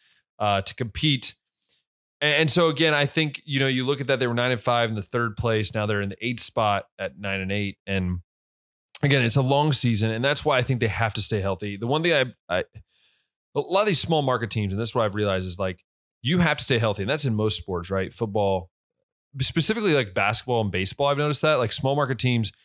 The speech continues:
you can't lose guys, right? Like, you don't have the opportunity to go out and say, "Hey, let's attract this guy that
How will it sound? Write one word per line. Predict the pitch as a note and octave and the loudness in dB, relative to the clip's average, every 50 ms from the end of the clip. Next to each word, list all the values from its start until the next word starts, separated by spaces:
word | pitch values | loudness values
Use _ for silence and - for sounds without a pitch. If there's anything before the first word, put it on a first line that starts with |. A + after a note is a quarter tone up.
| _ _ | _ _
you | - C#3 - | -6 -4 -2
can't | - - G#3 E3+ A#2+ A2 | 0 0 0 0 2 2
lose | A2 A2+ A2 G2+ F2+ | 2 4 4 4 2
guys, | G#2 F#2 E2 E2 E2+ F2 F#2+ | 2 0 0 0 -2 0 0
right? | G2 G#2+ A2 | 0 2 2
Like, | A2 G2+ G#2 | 0 0 0
you | C#3 | 0
don't | D#3 D3+ D3 | 2 2 2
have | D3 C#3+ | 2 2
the | C#3+ C#3 | 2 2
opportunity | B2+ B2+ - - - C3+ B2 A#2+ | 0 0 -2 -2 -2 -2 -2 -2
to | G#2+ | -2
go | A#2 A#2 | -2 -2
out | A2+ A2+ G#2+ | -2 -2 -2
and | G#2+ - | -4 -6
say, | - A2 G#2 | -6 -6 -4
"Hey, | B2 C#3+ C3+ | -4 -2 -2
let's | C3 C3+ - | -2 -4 -4
attract | A2 - - C3 B2 A#2 - | -6 -4 0 0 0 0 0
this | - A#2+ G#2 - | -2 -2 -2 0
guy | - - A2+ G#2 G#2+ G#2+ | 0 0 2 2 2 2
that | G2+ G2+ - | 2 0 -2